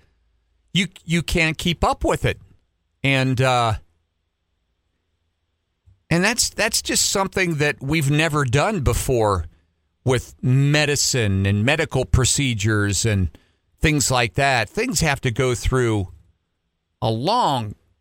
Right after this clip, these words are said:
time of testing and, and, uh, experiments and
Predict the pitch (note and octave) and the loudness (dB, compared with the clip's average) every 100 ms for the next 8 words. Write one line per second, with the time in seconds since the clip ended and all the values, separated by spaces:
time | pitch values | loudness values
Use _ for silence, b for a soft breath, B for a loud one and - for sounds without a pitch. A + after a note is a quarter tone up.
0 | - E3+ G#3 E3+ A#2 G#2 - - A#3 - | 0 2 4 2 2 -2 0 0 2 0
1 | - B2+ G2+ F#2+ F2 - b b _ A2+ | 0 0 2 0 0 -4 b b _ -2
2 | A2 G#2 G2+ G2+ F#2 E2 - - - - | 0 0 0 2 0 -2 -4 -2 -2 0
3 | B3+ B3+ E3+ B2+ A#2 F#2+ - - G#2+ F#2 | 0 2 2 2 2 0 -2 0 0 -2